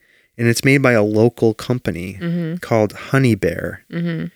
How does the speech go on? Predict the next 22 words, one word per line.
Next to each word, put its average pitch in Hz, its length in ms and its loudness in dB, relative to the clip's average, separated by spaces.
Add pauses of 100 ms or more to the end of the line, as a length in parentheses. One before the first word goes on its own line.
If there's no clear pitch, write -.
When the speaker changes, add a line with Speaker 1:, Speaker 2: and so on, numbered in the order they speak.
(340)
Speaker 1:
Right? 107 220 0
They 120 80 2
have 113 120 2
a 123 60 6
website. 98 640 2
It's - 160 -8
probably, 104 420 0
like, 90 200 -6
honeybeartea 92 960 -2
dot 87 220 -6
com 90 340 -10
or 87 40 -10
something. 92 360 -8
I'll 101 80 -4
put - 200 -6
the 131 100 2
link 104 260 0
in 95 80 -4
the 92 80 -6
show 98 260 -2
notes. 92 540 -8
Um, 98 380 -4